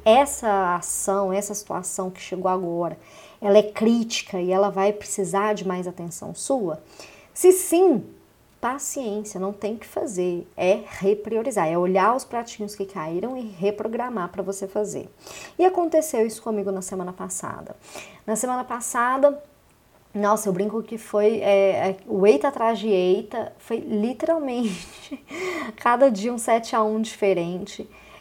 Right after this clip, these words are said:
É, teve questões de saúde, de família, é, de, assim,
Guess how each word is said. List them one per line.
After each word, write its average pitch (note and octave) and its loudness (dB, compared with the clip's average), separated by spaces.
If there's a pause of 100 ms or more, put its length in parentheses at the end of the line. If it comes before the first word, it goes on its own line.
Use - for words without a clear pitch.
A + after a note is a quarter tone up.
É, F#3 0
teve C#4 4
questões G#3+ -2
de G3+ -4
saúde, F#3 -2
de E3+ -6
família, F3+ -4 (360)
é, F#3+ 4
de, A#3 -4
assim, A3+ -4